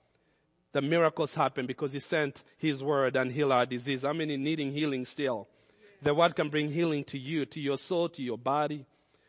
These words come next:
to every part of you. Genesis one, uh, twenty-two, verse one. Now sometime later, God tested Abraham. He said to him, "Abraham?"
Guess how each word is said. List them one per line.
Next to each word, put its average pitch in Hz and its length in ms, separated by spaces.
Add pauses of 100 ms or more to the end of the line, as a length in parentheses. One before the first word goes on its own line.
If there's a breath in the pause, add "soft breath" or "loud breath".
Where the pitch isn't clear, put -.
to 147 140
every 156 180
part 135 300
of 101 120
you. 95 200 (680)
Genesis 160 440
one, 113 380 (440)
uh, 180 120
twenty-two, 175 580
verse 131 240
one. 98 240 (800)
Now 156 200
sometime 220 560
later, 135 400 (800)
God 156 400
tested 131 500 (140)
Abraham. 156 640 (1300)
He 170 80
said 240 260
to 208 80
him, 107 240 (400)
"Abraham?" 180 500